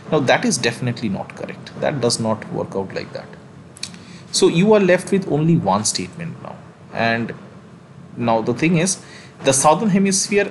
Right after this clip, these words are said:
now if it is possible, it is possible that even this statement might be incorrect. But still, this is something that you might have better idea about, because if you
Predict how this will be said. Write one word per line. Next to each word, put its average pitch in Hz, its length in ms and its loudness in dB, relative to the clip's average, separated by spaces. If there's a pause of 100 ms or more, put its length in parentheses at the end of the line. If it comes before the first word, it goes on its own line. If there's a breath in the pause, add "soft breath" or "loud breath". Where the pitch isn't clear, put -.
now 160 260 0
if 185 140 0
it 190 180 0
is 240 120 2
possible, 147 420 2 (600)
it 131 100 -2
is 165 120 2
possible 185 480 2
that 165 300 2
even 156 260 2
this 170 140 0
statement 156 500 -2
might 120 200 2
be 127 140 -4
incorrect. 98 460 -8 (480 loud breath)
But 190 120 6
still, 202 400 4 (360)
this 170 160 2
is 196 120 2
something 196 460 4
that 180 300 2
you 170 160 0
might 170 240 4
have 180 260 4
better 139 280 2
idea 110 340 2
about, 120 280 0
because 139 380 2
if 127 140 -12
you 147 180 -2